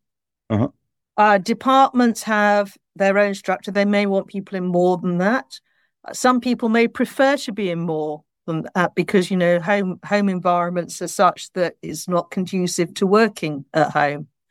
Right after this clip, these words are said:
Speaker 2: Uh, and that's as possible. We also, each department has anchor days when everybody in that
Speaker 1: Okay.
Speaker 2: department is t-,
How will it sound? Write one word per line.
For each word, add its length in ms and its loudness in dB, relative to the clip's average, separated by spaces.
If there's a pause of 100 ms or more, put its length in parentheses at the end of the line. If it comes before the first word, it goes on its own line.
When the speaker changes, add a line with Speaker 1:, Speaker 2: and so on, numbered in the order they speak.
(340)
Speaker 2:
Uh, 300 0
and 140 -2
that's 320 0 (220)
as 180 -4
possible. 500 -6 (400)
We 100 6
also, 320 6
each 280 4
department 540 2
has 200 -6 (120)
anchor 360 -2
days 580 -2
when 220 -2 (160)
everybody 600 0
in 120 -2
that 160 -2
Speaker 1:
Okay. 100 -12
Speaker 2:
department 520 -6
is 160 -6
t-, 120 -20